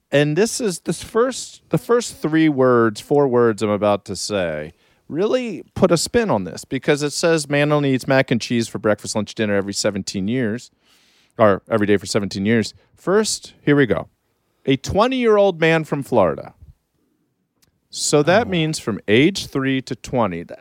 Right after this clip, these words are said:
Speaker 1: I mean, twenty, you are a man. But I thought this was gonna be, like, a dude that at, like, thirty had a, a quarter life and was like, "It's mac and cheese." No, this guy just, his whole childhood and teenage years only ate mac and cheese.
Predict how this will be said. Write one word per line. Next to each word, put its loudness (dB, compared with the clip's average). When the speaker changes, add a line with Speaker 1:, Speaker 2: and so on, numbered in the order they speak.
Speaker 1:
I -2
mean, -6
twenty, 0
you 2
are 6
a 0
man. 0
But -6
I 2
thought 2
this -4
was -6
gonna -2
be, 2
like, 0
a 0
dude -2
that 2
at, -4
like, -2
thirty 0
had 2
a, -2
a -4
quarter 0
life 2
and 0
was 0
like, 0
"It's -2
mac 0
and -2
cheese." -2
No, 2
this -2
guy -2
just, -6
his -6
whole 4
childhood 2
and -4
teenage -4
years 0
only 2
ate -8
mac -6
and -20
cheese. -8